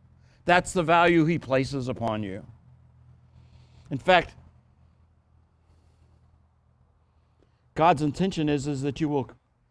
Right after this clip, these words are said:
lose your anger with those who've misnamed you, who've abused you. You need to claim the love that he has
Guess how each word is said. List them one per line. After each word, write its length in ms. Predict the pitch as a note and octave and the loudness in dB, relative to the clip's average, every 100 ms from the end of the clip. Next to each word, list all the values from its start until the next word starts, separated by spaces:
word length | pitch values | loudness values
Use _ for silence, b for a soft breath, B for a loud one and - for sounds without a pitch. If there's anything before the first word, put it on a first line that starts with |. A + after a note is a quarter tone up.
| _ - | _ -4
lose 560 | D3 F3 F#3+ F#3+ F3+ | 2 4 4 2 -2
your 260 | D#3+ E3 E3 | -2 -2 -2
anger 400 | D#3 E3+ C#3+ B2 | -2 -2 -2 -2
with 180 | A#2+ A#2 | -2 -2
those 340 | C3+ C#3 B2 | 0 0 -2
who've 180 | C3+ A#2 | -4 -2
misnamed 560 | C3 A#2 A#2+ B2+ B2 | -4 -4 -4 -2 -2
you, 180 | G2 E2+ - _ _ _ _ _ _ _ _ | -4 -12 -16 _ _ _ _ _ _ _ _
who've 180 | E3 C#3+ | -2 0
abused 500 | C3 C#3 C#3+ B2+ A2+ | 0 2 2 0 -4
you. 140 | F2+ A#2 - _ _ _ _ _ _ _ _ _ _ _ _ _ _ _ _ _ _ _ _ _ _ _ _ _ _ _ _ _ _ _ _ - | -10 -12 -20 _ _ _ _ _ _ _ _ _ _ _ _ _ _ _ _ _ _ _ _ _ _ _ _ _ _ _ _ _ _ _ _ -4
You 400 | C3+ D3 D3+ D3 | 0 2 2 0
need 300 | C#3 C#3 B2 | -2 -4 -6
to 80 | |
claim 380 | A#2 C3 C3 C3 | -10 -8 -6 -4
the 60 | A#2 | -4
love 340 | A#2 B2 C3 | -2 -2 -2
that 100 | G2+ | -4
he 140 | F#2+ G#2+ | -6 -6
has 580 | G2+ G1+ G1+ - - | -4 -6 -8 -14 -18